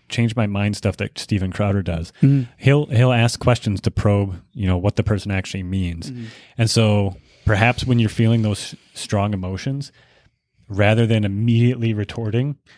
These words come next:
Speaker 1: find something to ask for a clarification
Speaker 2: Mm-hmm.
Speaker 1: on that point for.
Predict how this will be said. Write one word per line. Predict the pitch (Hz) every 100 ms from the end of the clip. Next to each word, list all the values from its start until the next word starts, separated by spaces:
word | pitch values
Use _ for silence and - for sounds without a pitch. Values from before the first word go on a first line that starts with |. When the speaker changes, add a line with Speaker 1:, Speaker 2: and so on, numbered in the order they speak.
| _ _
Speaker 1:
find | _ - 110 117 127
something | 123 127 123
to | 123
ask | 113 104 -
for | - 104
a | 98
clarification | - 101 101 107 - 92 127 98
Speaker 2:
Mm-hmm. | 90
Speaker 1:
on | 92 92 101 _
that | - 92 -
point | 104 95 -
for. | 92 82